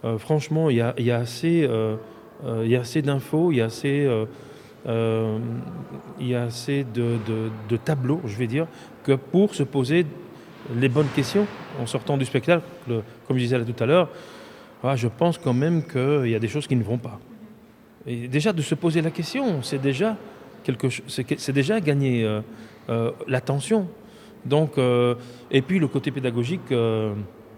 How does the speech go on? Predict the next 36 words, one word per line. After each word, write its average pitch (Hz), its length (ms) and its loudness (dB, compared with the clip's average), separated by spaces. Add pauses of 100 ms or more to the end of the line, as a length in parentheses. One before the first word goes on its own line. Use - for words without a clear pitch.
(120)
très 147 200 0
important, 135 500 -4 (680)
c'est - 260 -6
eux 165 120 0
qui 131 100 -2
vont 120 120 0
changer 117 320 -4 (540)
le 120 80 2
monde, 120 240 4
c'est 120 100 0
pas 131 160 0
nous. 151 160 2 (560)
Eux, 147 120 6
ils 156 60 8
vont 135 120 4
nous 127 140 6
dire, 127 240 2
nous, 131 120 2
quand 120 120 -4
on 113 100 2
leur 110 160 0
dit, 120 80 0
voilà, 113 240 4
zéro 120 260 0
déchet, 117 380 -2 (160)
essayons 131 360 0
dans 117 100 2
les 120 180 0
écoles 120 240 -2
déjà 113 320 -2 (380)
de 135 100 4
prendre 131 260 0
conscience. 123 560 -2 (300)
Déjà, 151 340 4
les, 151 140 4 (160)
les, 131 180 4